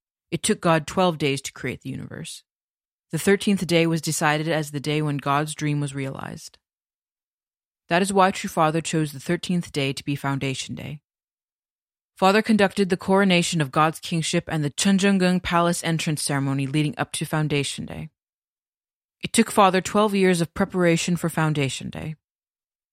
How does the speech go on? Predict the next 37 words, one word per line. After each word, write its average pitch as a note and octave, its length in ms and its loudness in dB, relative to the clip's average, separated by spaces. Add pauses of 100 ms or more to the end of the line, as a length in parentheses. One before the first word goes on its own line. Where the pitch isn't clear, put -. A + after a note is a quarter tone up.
(460)
In F#3+ 140 6
the G3 60 6
Bible, D#3 520 2
it D3+ 100 -4
says F#3 240 4
that E3 180 0
God F3 240 4
began E3+ 320 0
creating F3 380 0
the F3+ 80 2
universe C#3+ 540 0
and D#3 160 0
rested E3+ 320 2
on D#3+ 100 2
the C#3+ 80 -4
seventh D#3 380 -2
day E3 180 2
after D3+ 240 -2
creating C#3 460 -2
Adam C#3+ 260 -2
and D3 100 -4
Eve. B2 380 -8 (720)
It F3 100 -2
is F3 120 4
said G3+ 180 4
that F3 160 4
when F3+ 140 2
the E3+ 80 2
night F3 260 0
turned F#3+ 300 0
to F#3+ 60 -6
day, D3+ 280 2
that D3+ 260 0
was D3 140 -6
the D3 60 -10
first - 340 -4
day. D#3 280 -10